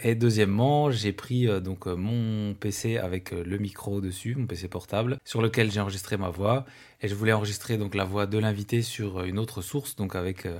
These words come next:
un iPad et, euh, et l'application GarageBand. Et au final, ça s'est très, très mal passé. Déjà, je maîtrisais pas GarageBand et il y avait une histoire d'enregistrement pendant dix secondes. Bref,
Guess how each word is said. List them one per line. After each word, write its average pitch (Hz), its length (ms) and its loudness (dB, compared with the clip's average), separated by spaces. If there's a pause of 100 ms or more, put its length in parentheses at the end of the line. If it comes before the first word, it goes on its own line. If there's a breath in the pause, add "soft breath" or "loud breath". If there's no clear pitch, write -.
un 98 180 2
iPad 101 360 0
et, 90 140 -2
euh, 82 260 -6
et 101 60 -4
l'application 110 640 0
GarageBand. 98 720 2 (140)
Et 120 40 2
au 110 60 2
final, 123 300 6
ça 110 140 0
s'est - 200 -2
très, 143 240 2
très - 180 2
mal 113 200 6
passé. 120 640 4
Déjà, 107 220 4
je 101 80 2
maîtrisais 107 360 2
pas 113 160 4
GarageBand 101 560 2
et 95 40 0
il 90 60 0
y 92 40 2
avait 92 180 2
une 98 100 0
histoire 104 320 -2
d'enregistrement 104 720 0
pendant 98 220 0
dix 104 160 0
secondes. 107 320 0
Bref, 95 460 -2